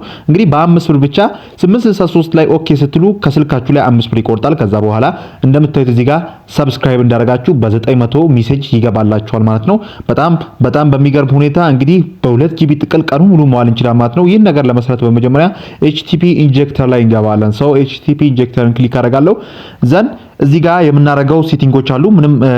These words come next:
ቪዲዮውን ስኪፕ ሳታደርጉ በደንብ ተከታተሉኝ። ስለዚህ እዚህ ጋር ሰርቨር ኔም ኢንዲኬሽን ዋን እቀይራለሁ ማለት ነው። ፌስቡክ የሚለውን የሰርቨር ኔም አንስቼ ቀጥታ ማያ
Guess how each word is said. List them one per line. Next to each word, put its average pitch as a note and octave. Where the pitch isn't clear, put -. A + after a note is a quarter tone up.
ቪዲዮውን B2+
ስኪፕ B2
ሳታደርጉ C3+
በደንብ D#3+
ተከታተሉኝ። D3+
ስለዚህ F3
እዚህ D#3+
ጋር F#3
ሰርቨር D#3
ኔም D#3+
ኢንዲኬሽን C#3+
ዋን C#3
እቀይራለሁ A#2+
ማለት G#2
ነው። G#2+
ፌስቡክ F#3+
የሚለውን D3+
የሰርቨር C3
ኔም C3
አንስቼ C3+
ቀጥታ D#3+
ማያ E3